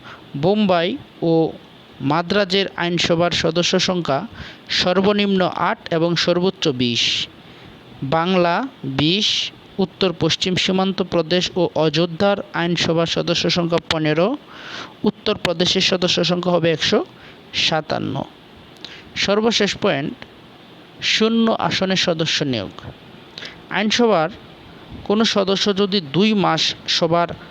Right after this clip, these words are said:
কার্যক্রমে অনুপস্থিত থাকতেন কিংবা তিনি পদত্যাগ করতেন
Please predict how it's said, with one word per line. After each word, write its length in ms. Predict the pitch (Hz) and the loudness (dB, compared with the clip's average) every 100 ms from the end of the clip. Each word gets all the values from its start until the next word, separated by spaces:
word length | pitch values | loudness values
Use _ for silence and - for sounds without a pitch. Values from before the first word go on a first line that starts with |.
| - - - | -20 -12 -4
কার্যক্রমে 640 | 185 190 202 - 196 202 | -2 0 -2 0 0 2
অনুপস্থিত 580 | - 196 185 185 - 220 - | 2 0 0 -4 -2 -4 0
থাকতেন 500 | 220 - - 151 123 - | -2 -2 -4 -4 -4 -4
কিংবা 420 | 220 220 185 151 233 - - - - | 2 2 2 0 -6 -18 -20 -20 -2
তিনি 180 | 175 180 | 0 0
পদত্যাগ 480 | 170 214 220 214 196 | 2 2 2 0 -2
করতেন 400 | - 160 - | -4 -4 -2